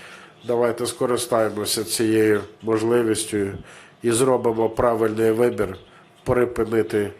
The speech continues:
цю війну. Ми розраховуємо на лідерську позицію президента Байдена, на помірковану і розумні політики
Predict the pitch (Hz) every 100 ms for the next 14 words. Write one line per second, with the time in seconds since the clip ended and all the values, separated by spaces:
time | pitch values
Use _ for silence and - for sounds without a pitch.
0 | - - 113 104 - 98 113 110 110 107
1 | - - - - - - - - - -
2 | _ - _ - - - - 110 107 113
3 | 113 110 107 117 120 127 131 - 151 123
4 | 110 101 101 101 101 98 98 - - -
5 | - - - - - - 120 107 107 -
6 | - 107 117 104 110 101 - 104 98 92
7 | 104 101 98 101 92 - 98 131 127 120
8 | 120 120 117 113 - - - - - -
9 | - 110 110 117 120 120 110 123 117 117
10 | 117 117 117 117 110 117 113 113 110 107
11 | - - 120 117 113 - 107 - 98